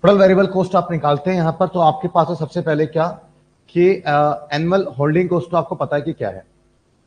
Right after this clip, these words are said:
cost of, अ, annual hold-, cost of per order। तो आइए सबसे पहले आप क्या लेट करेंगे, लेट कर लीजिए ईओक्यू, आपका क्या है, एक slot में,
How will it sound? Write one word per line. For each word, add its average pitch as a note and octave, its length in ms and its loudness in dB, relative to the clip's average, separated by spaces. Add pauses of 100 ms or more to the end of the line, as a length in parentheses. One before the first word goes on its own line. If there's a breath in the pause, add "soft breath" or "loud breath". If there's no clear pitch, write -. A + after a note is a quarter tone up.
(420)
cost G#3 380 0 (120)
of, F#3+ 540 2
अ, D#3+ 400 2 (1200)
annual E3+ 300 0
hold-, C#3 320 -6 (120)
cost F#3 240 0
of G3+ 100 -2 (960)
per F#3 160 2
order। G2 180 -6 (680)
तो G3+ 60 2
आइए D3+ 240 2
सबसे C#3+ 240 -6
पहले F3+ 220 0
आप F3 60 -2
क्या F3 140 -2
लेट E3 160 -2
करेंगे, D#3+ 380 -4 (1800)
लेट D#3 200 -2
कर E3+ 80 -2
लीजिए C#3+ 520 -4
ईओक्यू, - 1600 -6 (100)
आपका B2 200 -4
क्या C3+ 160 -2
है, - 240 -10 (200)
एक C#3+ 180 -4
slot C3+ 320 -4
में, E3 260 -6